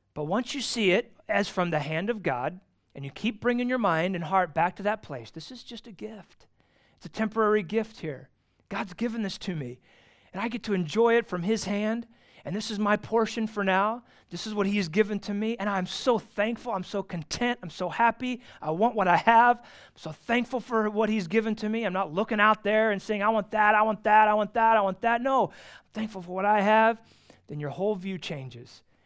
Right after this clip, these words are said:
and you just, it just, it just buoys you up. That's what it means then in verse twenty.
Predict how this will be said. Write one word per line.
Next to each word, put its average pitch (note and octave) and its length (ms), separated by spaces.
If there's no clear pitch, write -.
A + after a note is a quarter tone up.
and A#3 100
you C4 60
just, G3 320
it B3 80
just, F3+ 320
it A#3+ 120
just D3 240
buoys G#3+ 420
you G#3 180
up. D3+ 260
That's F3+ 200
what G#3 120
it A#3+ 80
means F#3 260
then D#3 180
in D3+ 100
verse D#3 200
twenty. C#3 440